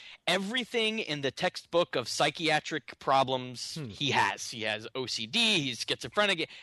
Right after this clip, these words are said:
Speaker 1: every problem.
Speaker 2: I don't think he's actually schiz-, I don't think he's actually any of those things, is he?
Speaker 1: Exactly. It's more of he is a hypochondriac. And so he believes that all these problems he's having, and, um, it makes him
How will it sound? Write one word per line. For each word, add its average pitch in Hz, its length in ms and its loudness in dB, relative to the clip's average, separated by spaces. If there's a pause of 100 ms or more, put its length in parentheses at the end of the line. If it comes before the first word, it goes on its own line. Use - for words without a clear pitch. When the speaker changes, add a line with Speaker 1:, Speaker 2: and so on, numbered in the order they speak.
(140)
Speaker 1:
every 226 280 2
problem. 165 440 4
Speaker 2:
I 175 60 4
don't 262 60 2
think 247 120 0
he's 135 100 0
actually 123 280 2
schiz-, - 360 -8
I 120 80 -2
don't 180 80 4
think 180 120 2
he's 131 80 2
actually 117 260 -2
any 147 160 0
of 90 60 -6
those 87 160 -10
things, 80 240 -10
is 92 140 -12
he? 180 140 -8 (440)
Speaker 1:
Exactly. 147 560 0
It's 180 220 0
more 214 480 4
of 156 380 6
he 170 300 -6
is 131 380 0
a 123 260 0 (100)
hypochondriac. 113 800 -2 (460)
And 143 200 0
so 139 220 4
he 165 180 -6
believes 160 600 2
that 135 120 2
all 123 160 6
these 120 180 -4
problems 113 560 0
he's 113 180 -6
having, 101 600 -4
and, 110 240 -4 (280)
um, 107 340 4 (140)
it 127 120 2 (200)
makes 139 440 0
him 127 220 -2